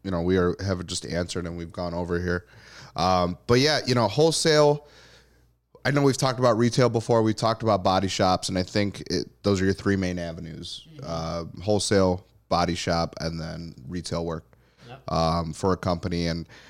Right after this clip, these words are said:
Speaker 1: you know, we like to pride ourselves on retail. We like doing the quality work. We like doing the hundred percent job every
Speaker 2: Of
Speaker 1: single
Speaker 2: course.
Speaker 1: time.
Speaker 2: Mm-hmm.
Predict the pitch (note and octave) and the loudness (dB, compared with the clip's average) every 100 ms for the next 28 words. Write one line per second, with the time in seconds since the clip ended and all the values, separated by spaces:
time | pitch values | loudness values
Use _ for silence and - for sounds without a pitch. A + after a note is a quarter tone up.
0 | - _ F#2 F#2+ F#2 F2 E2 - _ _ | -20 _ -2 0 0 0 -8 -16 _ _
1 | _ G2+ G2 A#2+ C#3 C3+ C3 B2+ B2 - | _ -10 -2 2 4 4 2 2 -2 0
2 | A#2 A2+ G#2+ A2 G#2 G2+ F#2+ A#2+ A#2+ C3 | 2 2 2 2 2 0 0 0 0 2
3 | A#2+ A2+ A2 G2 G2 G#2+ F#2+ F2+ - G2+ | 4 6 6 4 2 2 0 0 2 2
4 | F#2+ F#2 F2+ G2+ - G2 F#2 - G2 F2 | 4 2 2 2 2 0 0 0 -6 -6
5 | F2+ A2 G2+ F2+ F#2+ G2+ F#2 G2 F#2 F#2 | -2 0 0 -4 -6 -6 -4 0 0 0
6 | F#2+ G2 G2 F#2+ F2+ F2+ G#2+ G2+ G2 G2 | -2 -2 -4 -4 -2 -2 0 2 2 0
7 | - C3 C3+ | -4 -14 -14